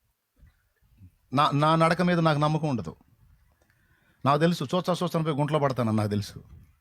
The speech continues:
నేనేం చెప్పుకుంటాను తెలుసా? "మా నాన్న ఉన్నాడు,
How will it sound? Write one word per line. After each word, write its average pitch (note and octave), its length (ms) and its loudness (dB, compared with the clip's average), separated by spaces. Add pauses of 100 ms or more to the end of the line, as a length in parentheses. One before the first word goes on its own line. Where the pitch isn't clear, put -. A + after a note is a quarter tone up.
(640)
నేనేం C#3+ 340 4
చెప్పుకుంటాను D#3+ 480 0
తెలుసా? D3 400 -8 (220)
"మా A#2+ 100 0
నాన్న C3+ 300 2
ఉన్నాడు, A2+ 680 2